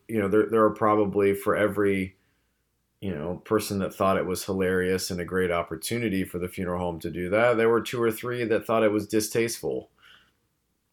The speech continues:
I mean, so what? Like, you're not gonna, like, we, we so many times let the one silence the hundred that think something is great. I mean, we,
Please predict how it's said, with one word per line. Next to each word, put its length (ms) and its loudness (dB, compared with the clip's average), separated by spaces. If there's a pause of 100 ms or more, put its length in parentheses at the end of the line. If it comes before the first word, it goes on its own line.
(160)
I 60 -4
mean, 160 0
so 220 4
what? 400 4
Like, 200 -2
you're 160 2
not 460 6
gonna, 260 2
like, 280 0
we, 160 0
we 800 0
so 360 4
many 280 4
times 500 2
let 320 2
the 100 4
one 520 0
silence 920 0
the 200 -2
hundred 760 0
that 260 -2
think 240 -4
something 480 -6
is 220 -8
great. 720 0
I 100 0
mean, 220 0
we, 180 -4